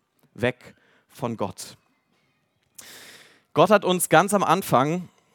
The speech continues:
als er uns Menschen gemacht hat, hat er uns gesagt, was wir tun sollen, nämlich ihn zu lieben und einander zu lieben, mit allem, was wir sind und haben. Aber ganz ehrlich,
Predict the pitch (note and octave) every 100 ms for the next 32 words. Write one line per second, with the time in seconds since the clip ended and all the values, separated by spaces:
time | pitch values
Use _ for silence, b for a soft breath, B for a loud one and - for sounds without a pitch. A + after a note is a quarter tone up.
0 | - C3 C#3 D#3 C#3 B2+ F#3 - D3+ D3+
1 | E3+ C#3 C#3+ D#3+ D3 C#3+ C3+ B2 D#3 -
2 | - D#3 - D3 - E3 D3 A2+ A#2+ B2
3 | C#3 C#3 C3 - E3+ G#3 - F#3 D#3+ C#3+
4 | A#2 C3+ b b b D3 C3+ C3+ C#3 D3
5 | C3+ C#3+ B2+ G2+ G#2 - D3+ F3 C#3+ -
6 | C3 A2+ D3+ D#3 - b b b C#3 C#3
7 | C#3+ C#3 C3 A2+ A2+ A#2 C#3 E3 - C3+
8 | D3 D#3+ F#3 -